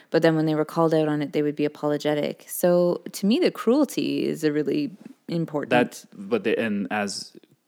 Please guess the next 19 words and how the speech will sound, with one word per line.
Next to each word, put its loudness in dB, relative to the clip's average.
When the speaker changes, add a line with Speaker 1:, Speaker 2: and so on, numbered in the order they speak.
Speaker 2:
mentioned -6
in -4
there, -4
red 0
flag. 0
Speaker 1:
Uh-huh. 4
Speaker 2:
You 4
know, 8
um, 4
that's 2
a 0
cycle 2
of 0
abuse, -4
isn't -4
it? -4
Speaker 1:
Yep. 0
Speaker 2:
And, 8
uh, 2